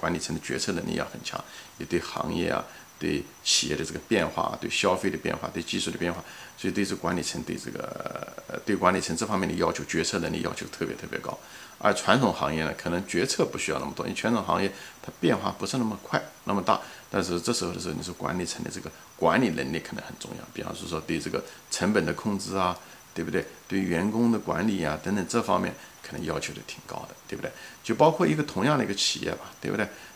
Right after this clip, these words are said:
那么同样一个企业，它在生命周期不一样，它很可能对管理层的要求可能也不一样。比方微软当年初期的时候，对不对？就是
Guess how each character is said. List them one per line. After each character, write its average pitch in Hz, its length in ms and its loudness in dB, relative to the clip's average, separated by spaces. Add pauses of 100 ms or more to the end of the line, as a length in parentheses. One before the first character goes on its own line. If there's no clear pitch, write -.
那 110 100 2
么 104 140 6 (440)
同 113 200 4
样 135 100 8
一 110 120 4
个 - 100 -6
企 - 180 -2
业， 82 80 0
它 - 180 -2
在 123 120 2
生 131 180 2
命 131 180 6
周 127 160 2
期 120 220 0
不 107 160 -4
一 90 80 -2
样， 90 180 -2
它 95 60 -8
很 104 160 -6
可 104 60 -2
能 98 100 0
对 98 120 -2
管 85 240 0
理 92 80 0
层 - 200 -8
的 92 60 -4
要 107 180 0
求 - 140 -4 (100)
可 - 60 -10
能 - 80 -8
也 - 140 -8
不 - 80 -8
一 - 100 -8
样。 53 160 -10
比 95 80 -2
方 98 120 4
微 107 120 4
软 95 220 4
当 92 140 4
年 85 160 0 (400)
初 - 180 -2
期 - 160 2
的 104 120 2
时 - 120 -2
候， - 160 -8
对 - 80 -6
不 120 60 -6
对？ 104 140 4 (320)
就 104 100 -2
是 98 260 6